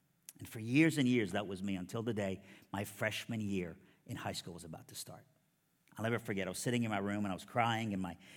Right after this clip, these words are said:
my dad heard me and he came in and he said, "What's wrong?" And I said, "Dad, we've been here for years. I know it's starting to work out for you," 'cause he'd, like,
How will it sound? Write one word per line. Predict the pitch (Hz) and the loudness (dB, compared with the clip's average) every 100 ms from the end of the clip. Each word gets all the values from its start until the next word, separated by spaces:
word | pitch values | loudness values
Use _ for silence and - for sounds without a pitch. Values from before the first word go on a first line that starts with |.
| - - | -8 -4
my | |
dad | 98 156 180 | 4 6 6
heard | 113 101 | 4 2
me | 95 | 2
and | 95 | 0
he | |
came | 92 120 92 | -2 -2 0
in | 101 107 | 0 0
and | 101 | -2
he | |
said, | 95 113 | 0 -2
"What's | 101 - - | -2 -4 2
wrong?" | 139 156 | 6 6
And | 123 | 4
I | 104 | 0
said, | - 98 | 0 6
"Dad, | 127 131 131 - - | 8 8 6 -4 -2
we've | 120 | 4
been | 135 | 8
here | 147 147 | 8 6
for | 143 | 6
years. | 127 113 113 110 - | 4 6 6 4 2
I | 113 | 2
know | 110 127 123 - - | 6 6 4 2 -8
it's | - - | -6 2
starting | 135 117 | 4 4
to | |
work | 113 113 135 | 2 4 4
out | 113 | 4
for | - 104 | 2 2
you," | 117 95 | 2 2
'cause | 107 | 0
he'd, | 135 127 | 0 2
like, | 110 | 2